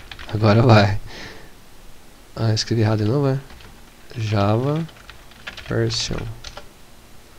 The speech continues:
Aqui, apt install Java. Ele não tá reconhecendo meu Java. Java version.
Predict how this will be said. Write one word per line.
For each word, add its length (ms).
Aqui, 380
apt 260
install 320
Java. 800
Ele 160
não 80
tá 120
reconhecendo 480
meu 100
Java. 240
Java 640
version. 480